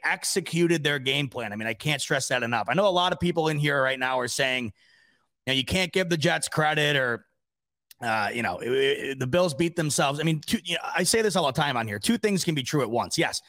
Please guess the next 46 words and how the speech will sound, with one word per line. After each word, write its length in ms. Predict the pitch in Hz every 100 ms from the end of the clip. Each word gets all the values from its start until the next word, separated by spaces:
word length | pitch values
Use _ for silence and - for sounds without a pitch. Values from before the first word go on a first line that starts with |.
| - - -
the 120 | 147
Bills 340 | 147 214 214 151
beat 220 | 185 165
themselves 500 | 170 151 175 151 131
plenty 340 | - 170 165 143
of 60 |
times 300 | 139 127 117
yesterday. 400 | 120 107 104 90
There 100 | 135
were 140 | 147 127
several 640 | - 202 190 170 151 139
moments 340 | 143 143 127 117
throughout 320 | 151 131 123
that 220 | 127 117
game 240 | 123 113 113
that 140 | 117
were 120 | 113
just 300 | 110 127 -
abysmal, 520 | 110 101 120 98 90
that 160 | 101 113
wound 240 | 123 127
up 80 | 113
being 180 | 123 113
self-inflicted, 720 | - 127 - 107 131 120 113
it 120 | 107
seemed, 280 | - 120 107
from 160 | - 101
Buffalo. 460 | 123 127 101 98
But 240 | 95 113 104 - - - _ _ _ _ _ _ _ _ -
a 80 |
Jets 320 | 160 226 240 -
team 420 | 233 233 220 - -
that 140 | 180
they 100 | 170
had 220 | 170 175
last 320 | 160 156 139
year, 180 | 147 147
you 100 | 127
could 160 | 123 113
say, 240 | 143 117
th-, 220 | 117 127 131
they 140 | 151
don't 180 | 170 143
win 180 | 139 120
that 200 | 107 95
game. 240 | 82